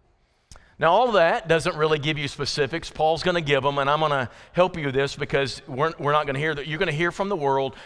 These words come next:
You need to find an occupation, uh, that is prestigious. You need to make lots of money,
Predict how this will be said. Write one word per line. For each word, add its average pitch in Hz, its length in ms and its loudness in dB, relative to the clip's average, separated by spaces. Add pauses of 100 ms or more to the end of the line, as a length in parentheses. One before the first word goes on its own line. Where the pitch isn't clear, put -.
You 127 80 -6
need 160 140 -2
to 170 60 0
find 170 280 2
an 156 60 -4
occupation, 156 760 0 (200)
uh, 135 240 2
that 131 180 0
is 131 160 -2
prestigious. 185 840 -4
You 156 100 -8
need 147 140 -4
to 139 100 0
make 139 220 0
lots 170 420 -2
of 156 160 -2
money, 190 360 2